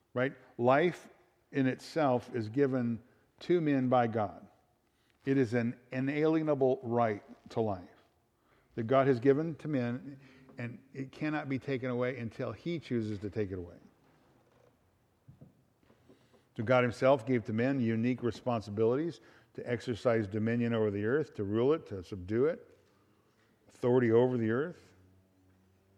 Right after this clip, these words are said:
The responsibility in that rule is to work, right? The responsibility in that rule is to work in order to subdue the earth. Genesis chapter two, verse fifteen. "The Lord took the man and put him in the Garden of Eden to cultivate it and keep it."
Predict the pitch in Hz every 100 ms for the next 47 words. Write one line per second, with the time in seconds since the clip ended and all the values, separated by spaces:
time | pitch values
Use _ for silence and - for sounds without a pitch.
0 | _ - 113 110 139 131 113 107 135 135
1 | 123 139 139 139 143 117 110 123 - 123
2 | - 131 123 131 110 - - _ _ _
3 | _ _ _ 120 135 143 - - 117 -
4 | 131 143 147 156 156 135 123 123 147 117
5 | 113 120 - 135 160 123 127 - 135 135
6 | 147 131 127 143 127 117 110 117 151 127
7 | 80 - _ _ - _ _ - 127 123
8 | 110 - - 135 - 120 - 135 123 127
9 | - 135 - - 156 127 87 92 _ _
10 | _ _ _ _ _ _ _ _ - 110
11 | 107 123 147 160 - 151 147 170 147 127
12 | 120 113 - 143 143 147 151 143 123 120
13 | 123 123 113 113 123 123 123 120 120 -
14 | 127 123 117 123 117 123 110 110 - 120
15 | 104 85